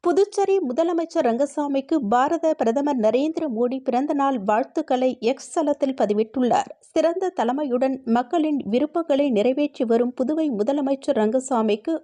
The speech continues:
பாரத பிரதமர் நரேந்திர மோடி வாழ்த்து தெரிவித்துள்ளார். "தாங்கள் எப்பொழுதும் மகிழ்ச்சியோடும் மங்காத உடல் நலத்தோடும் திகழ்ந்திட விழைகிறேன்."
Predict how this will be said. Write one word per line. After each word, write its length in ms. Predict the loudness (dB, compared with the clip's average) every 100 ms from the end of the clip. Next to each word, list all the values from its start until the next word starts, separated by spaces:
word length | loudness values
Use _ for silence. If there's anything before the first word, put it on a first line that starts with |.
| -2
பாரத 480 | 2 2 0 0 -2
பிரதமர் 420 | -2 0 0 -2
நரேந்திர 520 | 0 2 2 0 -2 0
மோடி 360 | 0 0 -2 -6
வாழ்த்து 460 | 0 0 0 -4 -2
தெரிவித்துள்ளார். 680 | 0 0 0 -2 0 0 -2 -12 _ _ _ _ _ _ _ _ _ _ _ _ _ _ _
"தாங்கள் 420 | 0 0 -2 -4
எப்பொழுதும் 720 | -2 -2 0 -2 -2 -4 -4 -2
மகிழ்ச்சியோடும் 880 | -2 0 -4 -2 0 2 0 -4 -2
மங்காத 540 | -2 0 2 0 0
உடல் 360 | 0 0 0 0
நலத்தோடும் 600 | 0 0 0 0 0 -2 0
திகழ்ந்திட 460 | 0 2 0 0 0
விழைகிறேன்." 760 | 2 2 2 2 0 -2 _